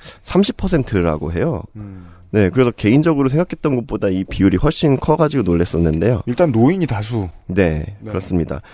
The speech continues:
Speaker 1: 그렇기 때문에 이제 이천이십육 년까지는 매년 영점오 퍼센트씩 증가할 것으로 전망된다고 합니다.
Speaker 2: 그 뒤부터는 더 빠르게 늘어날 것 같고요.
Speaker 1: 네.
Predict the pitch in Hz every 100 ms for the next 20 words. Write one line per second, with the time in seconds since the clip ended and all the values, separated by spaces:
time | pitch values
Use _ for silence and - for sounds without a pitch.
0 | - _ - 113 127 - - 175 156 160
1 | 101 - 90 98 - 147 101 92 120 92
2 | 95 101 113 110 92 - 90 151 220 92
3 | 95 107 107 92 80 101 123 85 - 139
4 | 165 - 139 - 123 - - 92 113 117
5 | 101 98 87 87 82 87 92 82 80 76
6 | 82 78 73 113 80 107 123 117 120 -
7 | 131 - - 131 123 110 98 92 85 82
8 | 80 - 78 98 82 92 85 71 104